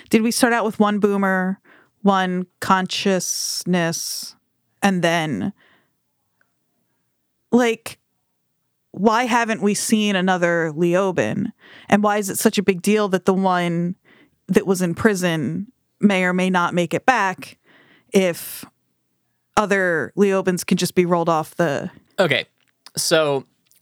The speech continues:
Speaker 2: they will go into this more in the future, but I feel like this isn't really a spoiler to tell you this. Um, think of it like a computer,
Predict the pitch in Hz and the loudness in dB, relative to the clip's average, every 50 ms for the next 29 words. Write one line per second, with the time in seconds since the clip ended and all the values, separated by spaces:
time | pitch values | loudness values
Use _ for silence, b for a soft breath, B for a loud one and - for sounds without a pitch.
0 | _ _ _ - 156 147 160 160 165 180 190 180 185 175 156 151 147 139 135 127 | _ _ _ -6 -2 0 0 2 2 2 2 2 0 0 2 0 0 0 0 -2
1 | - 135 127 123 120 120 135 147 147 - _ _ _ _ _ _ _ - 156 143 | 0 0 0 0 2 0 -2 -2 -6 -10 _ _ _ _ _ _ _ 0 0 0
2 | 131 123 - - 123 123 120 - 151 151 147 - 139 - - 170 156 147 147 135 | 0 0 0 0 0 0 2 2 0 2 2 0 0 0 0 0 0 0 0 0
3 | 139 135 127 139 143 131 123 120 - - - - 131 123 123 131 131 131 127 - | 0 0 -2 0 0 0 0 0 -2 -4 0 0 0 2 2 0 0 -2 -4 -8
4 | - _ - - - - 131 135 135 143 156 151 - - b b b b b b | -16 _ -14 -8 -2 -2 0 0 0 0 -2 -4 -6 -10 b b b b b b
5 | b b _ - 135 131 127 120 117 120 123 - _ _ _ _ - - - - | b b _ 0 2 2 2 0 -2 -4 -6 -10 _ _ _ _ -20 -12 -4 -2
6 | - 196 208 - 254 233 262 247 - _ - 160 165 165 160 160 165 151 - - | 0 0 2 0 0 0 0 -2 -2 _ 0 0 2 2 2 0 -2 -4 -10 -20
7 | - _ _ _ _ _ - 147 139 - - 143 127 - - 120 110 95 90 - | -20 _ _ _ _ _ 0 0 0 2 -2 -2 -2 0 -2 -2 -2 -2 -6 -10
8 | - | -10